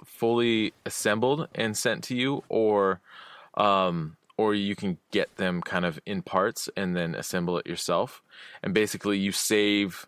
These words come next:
money based on the fact that you are building, you're putting it together yourself versus him putting it together.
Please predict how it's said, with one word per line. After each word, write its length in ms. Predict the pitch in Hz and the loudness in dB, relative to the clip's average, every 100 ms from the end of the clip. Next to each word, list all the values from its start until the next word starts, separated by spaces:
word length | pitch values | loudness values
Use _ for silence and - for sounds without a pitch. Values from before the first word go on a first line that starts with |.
| - | -10
money 400 | 98 120 123 101 | 0 2 2 0
based 380 | 87 98 92 - | 0 0 0 0
on 100 | 90 | 0
the 60 | 87 | 0
fact 260 | 90 87 | 0 0
that 180 | 90 - | -4 -4
you 260 | 92 107 110 | -6 0 2
are 120 | 92 | 2
building, 340 | 87 98 90 - | 2 0 0 -2
you're 180 | 101 95 | -2 0
putting 300 | - 107 92 | 0 0 -2
it 80 | |
together 260 | 87 92 80 | 0 0 0
yourself 580 | 82 - 95 85 82 - - - - - _ | -2 0 2 2 0 -8 -20 -18 -16 -18 _
versus 300 | 90 85 85 | -2 0 -2
him 180 | 92 82 | -2 -2
putting 220 | 87 78 | -2 -4
it 40 | 76 | -4
together. 460 | 82 76 73 78 | -4 -2 -4 -6